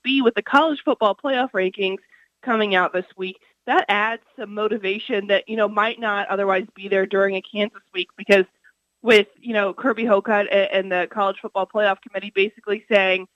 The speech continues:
you know, still O U's defense is keeping them from going any higher, and that loss to Iowa State really hangs over their heads. I think that that means, hey, we're really not gonna overlook Kansas 'cause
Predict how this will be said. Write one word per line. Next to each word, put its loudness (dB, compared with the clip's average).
you 2
know, 2
still 0
O 2
U's -6
defense -2
is -4
keeping -4
them 0
from -4
going 4
any 0
higher, 0
and -6
that -4
loss -2
to -6
Iowa -4
State -8
really -4
hangs -8
over -2
their 0
heads. 0
I -4
think -2
that 2
that 2
means, -8
hey, -2
we're 0
really 0
not 2
gonna -2
overlook 0
Kansas -4
'cause 2